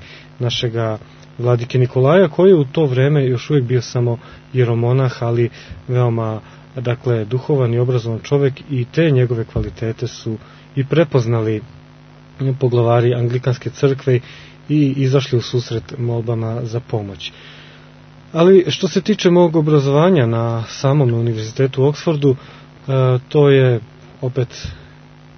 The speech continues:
jedna retka prilika. Nažalost, mi u savremeno doba nemamo neke intenzivnije veze sa Anglikanskom crkvom, ali smo ih imali i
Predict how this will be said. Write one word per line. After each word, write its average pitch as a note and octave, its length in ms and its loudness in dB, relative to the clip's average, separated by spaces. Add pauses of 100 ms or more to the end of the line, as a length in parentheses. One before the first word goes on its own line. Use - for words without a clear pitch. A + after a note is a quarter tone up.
(560)
jedna A2+ 560 -4 (240)
retka C3+ 360 2
prilika. C3 580 -2 (560)
Nažalost, D3+ 680 0
mi D3+ 360 2
u C#3+ 300 -2
savremeno C#3 640 0
doba C3 420 2 (1200)
nemamo C3+ 600 4 (800)
neke C#3+ 300 2
intenzivnije B2+ 600 2
veze A#2 320 0
sa - 160 -6
Anglikanskom A#2+ 640 -2
crkvom, B2+ 560 -4 (400)
ali C3 440 4 (960)
smo D#3+ 300 0
ih C3 200 0
imali C#3+ 400 4 (480)
i C3+ 380 0